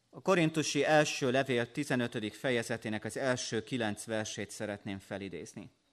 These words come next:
„Eszetekbe juttatom továbbá, atyám fiai, az evangéliumot, amelyet hirdettem nektek, amelyet be is fogadtatok, és amelyben állatok is,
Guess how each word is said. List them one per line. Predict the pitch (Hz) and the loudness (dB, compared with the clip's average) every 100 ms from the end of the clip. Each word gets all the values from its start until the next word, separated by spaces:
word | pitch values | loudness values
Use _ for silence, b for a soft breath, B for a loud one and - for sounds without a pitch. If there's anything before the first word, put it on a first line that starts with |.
| b b b b b b | b b b b b b
„Eszetekbe | 170 202 - 160 151 131 131 | -2 2 4 4 4 4 4
juttatom | 135 165 160 139 135 120 | 2 2 0 -2 -2 -4
továbbá, | - 147 135 120 117 | -2 2 4 4 2
atyám | 135 143 139 123 | 2 0 -2 -2
fiai, | - 123 117 | -2 -2 0
az | 107 - | -2 -2
evangéliumot, | 143 131 120 123 113 113 113 131 - _ b b b b | -2 -2 -2 -2 -2 -2 -4 -6 -10 _ b b b b
amelyet | 143 147 139 139 | 2 6 6 4
hirdettem | - 202 175 135 120 - 113 | 2 2 4 4 2 2 0
nektek, | 113 131 - 151 151 | 0 -2 -2 -2 0
amelyet | 156 156 156 | 0 2 2
be | 156 170 | 2 2
is | 131 - | 2 0
fogadtatok, | 160 131 117 - 117 123 127 - - - | 0 2 2 2 -2 0 -4 -4 -14 -6
és | 131 - | -4 -2
amelyben | 127 123 120 127 | -2 0 -2 0
állatok | 143 120 110 110 - | 2 2 2 -4 -6
is, | 113 - - | -8 -8 -12